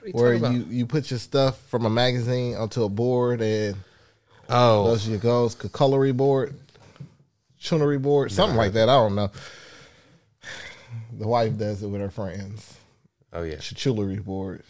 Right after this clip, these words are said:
Speaker 2: or something like that.
Speaker 1: Kinda like, I want this. I'm not even gonna go there.
Speaker 2: Yeah.
Speaker 1: I think the goals for this channel is to get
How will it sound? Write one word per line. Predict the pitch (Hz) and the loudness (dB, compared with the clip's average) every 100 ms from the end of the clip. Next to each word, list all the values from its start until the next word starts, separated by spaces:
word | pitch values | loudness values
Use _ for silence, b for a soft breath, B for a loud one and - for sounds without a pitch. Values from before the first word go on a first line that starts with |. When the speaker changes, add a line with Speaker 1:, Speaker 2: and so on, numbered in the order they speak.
| - | -18
Speaker 2:
or | 110 | -14
something | - 247 160 | -8 -6 -6
like | 107 | -6
that. | 98 101 | -6 -4
Speaker 1:
Kinda | 202 175 | 0 2
like, | 165 147 - | 2 0 -4
I | 143 | 0
want | 139 131 | 0 2
this. | 131 - - - - - _ _ _ _ _ _ _ _ _ - | 0 -2 -8 -14 -20 -20 _ _ _ _ _ _ _ _ _ -10
I'm | 107 | -6
not | 87 | -4
even | 80 85 76 | -6 -8 -12
gonna | - - | -12 -12
go | |
there. | 78 82 - - | -14 -14 -18 -10
Speaker 2:
Yeah. | 117 98 B B B B B _ _ _ - | -8 -8 B B B B B _ _ _ -2
Speaker 1:
I | 107 101 98 95 95 _ | 0 2 2 0 -4 _
think | - 98 90 87 - - | -6 -4 -4 -6 -20 -16
the | 92 | -10
goals | 95 98 90 | -4 -2 -2
for | 92 | -4
this | 90 | -6
channel | - 107 101 98 | -4 -2 -2 -2
is | 87 | -4
to | 90 | -6
get | 98 | -8